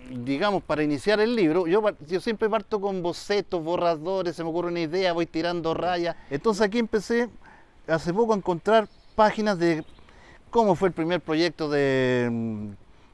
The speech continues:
de la nave, cómo se iba a llamar la revista,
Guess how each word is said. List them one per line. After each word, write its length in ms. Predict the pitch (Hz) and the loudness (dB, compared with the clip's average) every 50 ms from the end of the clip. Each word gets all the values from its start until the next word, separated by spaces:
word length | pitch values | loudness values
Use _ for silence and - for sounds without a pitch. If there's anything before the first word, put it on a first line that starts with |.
| - - | -14 -8
de 140 | 120 131 131 | -4 -2 0
la 140 | 135 127 | 2 2
nave, 600 | 135 175 196 202 202 196 190 185 185 185 180 175 156 | 4 4 6 6 6 6 6 6 6 6 4 4 2
cómo 200 | - 185 175 160 | 0 0 0 0
se 140 | 131 160 160 | 0 0 2
iba 100 | 156 147 | 2 4
a 40 | 143 | 4
llamar 340 | 143 139 139 151 156 147 143 | 2 2 4 4 4 4 6
la 120 | 143 131 | 4 4
revista, 800 | 127 131 135 143 185 233 226 202 185 - - - 185 180 180 175 | 4 4 4 4 4 4 4 4 2 0 2 4 4 4 4 2